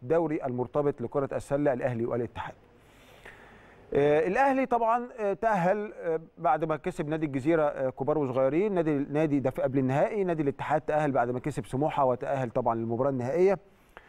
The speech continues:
عندي بعض الملاحظات على الفريق وعلى، آه، الاداء وعلى البطوله. فريق المرتبط بتاعنا،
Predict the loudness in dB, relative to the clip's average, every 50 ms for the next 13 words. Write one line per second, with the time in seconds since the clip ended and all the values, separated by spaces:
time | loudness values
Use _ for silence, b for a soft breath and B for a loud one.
0 | B B B B B -2 -2 0 0 2 2 2 0 0 -2 -2 -2 -2 0 0
1 | 0 0 0 0 2 2 2 2 2 0 -2 -2 -2 -2 0 2 4 4 4 4
2 | 2 0 0 -12 _ _ _ -20 -14 -6 -2 0 0 0 0 0 0 2 4 4
3 | 4 4 2 2 2 2 2 2 0 -2 -6 -10 -10 -14 -20 -20 -20 _ b b
4 | b b b b b b -4 -2 0 0 2 2 0 0 0 0 -2 -2 -4 -2
5 | 0 2 2 2 0 -4 -6 -8